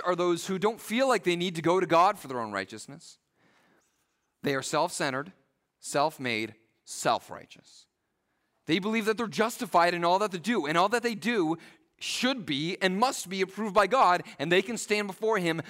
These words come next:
by their own standard and their own moral quality.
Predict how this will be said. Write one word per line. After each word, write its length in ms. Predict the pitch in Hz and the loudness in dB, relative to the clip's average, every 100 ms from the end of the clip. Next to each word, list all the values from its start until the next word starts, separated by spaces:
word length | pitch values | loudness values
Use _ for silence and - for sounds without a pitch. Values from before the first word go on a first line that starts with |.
| - - | -4 4
by 160 | 139 | 4
their 220 | 143 135 | 4 0
own 200 | 151 240 | 0 0
standard 460 | 233 - 170 165 160 | -4 -2 -2 0 -2
and 120 | 147 | -2
their 180 | 131 131 | -4 -2
own 260 | 165 180 165 | 0 -2 -4
moral 320 | 151 151 139 | 0 0 0
quality. 520 | - 151 127 92 - | -2 0 0 -4 -12